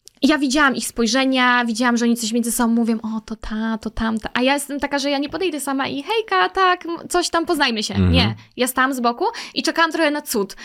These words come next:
Speaker 1: O treści, niech ktoś do mnie sam podejdzie i sam do mnie zagada. No i na szczęście na-, moja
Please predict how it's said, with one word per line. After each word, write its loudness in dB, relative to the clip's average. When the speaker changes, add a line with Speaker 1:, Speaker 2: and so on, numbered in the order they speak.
Speaker 1:
O 0
treści, 0
niech 2
ktoś 0
do 2
mnie 2
sam 2
podejdzie 2
i -4
sam 0
do 0
mnie 0
zagada. -2
No 4
i 4
na 0
szczęście 0
na-, -6
moja 2